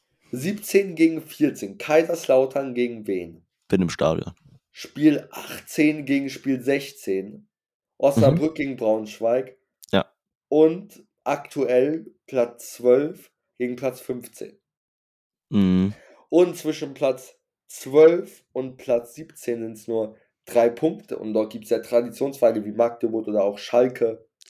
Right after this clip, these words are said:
Speaker 2: Oder Lautern.
Speaker 1: Kaiserslautern,
Speaker 2: Mhm.
Speaker 1: die da noch komplett drin sind.
Speaker 2: Ja. Das sind die, das sind die Wochen der Wahrheit.
Speaker 1: Ja.
Speaker 2: Das
Speaker 1: Und natürlich Kaiserslautern, die wären D-F-B-Pokalsieger, ja.
Speaker 2: Natürlich.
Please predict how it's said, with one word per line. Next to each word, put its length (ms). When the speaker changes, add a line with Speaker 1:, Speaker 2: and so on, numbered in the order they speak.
Speaker 2:
Oder 180
Lautern. 220
Speaker 1:
Kaiserslautern, 880
Speaker 2:
Mhm. 340
Speaker 1:
die 80
da 160
noch 140
komplett 380
drin 180
sind. 320
Speaker 2:
Ja. 260
Das 220
sind 120
die, 80
das 140
sind 140
die 80
Wochen 200
der 120
Wahrheit. 420
Speaker 1:
Ja. 60
Speaker 2:
Das 260
Speaker 1:
Und 200
natürlich 460
Kaiserslautern, 720
die 160
wären 260
D-F-B-Pokalsieger, 920
ja. 340
Speaker 2:
Natürlich. 580